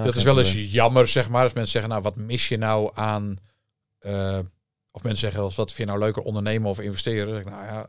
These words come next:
Speaker 1: dan snap je het niet. Ik ben nog steeds ondernemer. Dus daar begint het dan al mee, hè? Maar ik ben wel een ondernemende investeerder.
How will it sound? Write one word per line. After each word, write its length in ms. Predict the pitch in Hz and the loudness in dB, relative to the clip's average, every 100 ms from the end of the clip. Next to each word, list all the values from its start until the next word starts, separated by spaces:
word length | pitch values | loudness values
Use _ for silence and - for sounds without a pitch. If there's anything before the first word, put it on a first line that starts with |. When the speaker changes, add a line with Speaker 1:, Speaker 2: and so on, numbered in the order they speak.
| - | -16
Speaker 1:
dan 100 | 131 | -10
snap 200 | 127 120 | -6 -6
je 60 | 110 | -6
het 100 | 95 | -6
niet. 160 | 107 | -6
Ik 140 | 107 101 | -8 -4
ben 120 | 127 | -2
nog 100 | 120 | -2
steeds 260 | - 107 | -2 -4
ondernemer. 540 | - 104 98 98 107 165 _ _ _ _ | -4 -4 -4 -4 -6 -10 _ _ _ _
Dus 80 | - | -8
daar 120 | 110 | -6
begint 220 | - 120 | -4 -4
het 100 | 107 | -4
dan 140 | 117 101 | -4 -4
al 80 | 95 | -4
mee, 240 | 98 117 | -6 -6
hè? 140 | 127 | -6
Maar 120 | 139 110 | -8 -6
ik 80 | |
ben 100 | 107 | -4
wel 80 | 110 | -4
een 60 | 107 | -4
ondernemende 500 | 110 110 107 110 107 | -6 -4 -4 -4 -4
investeerder. 520 | 101 - 117 98 131 | -6 -4 -4 -2 -6